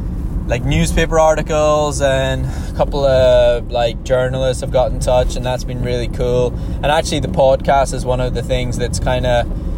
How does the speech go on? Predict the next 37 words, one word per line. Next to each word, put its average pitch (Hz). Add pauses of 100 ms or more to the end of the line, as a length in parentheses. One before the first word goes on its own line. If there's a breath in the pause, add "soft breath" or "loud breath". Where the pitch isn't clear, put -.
(120)
I 156
guess, 196
new 160
to 160
people, 151
and 135
it's -
not 147
the 147
kinda 135
ordinary 131
thing 127
that 123
elites 127
or 127
marathon 123
runners 123
are 120
doing. 120
So 120 (400 loud breath)
yeah, 120
but 139
I, 143
I, 143
like 160
I 196
always 196
explain 143
to 147
these 147
guys, 147
it's 135
just 139
me 143
being 131
me, 131
and, 123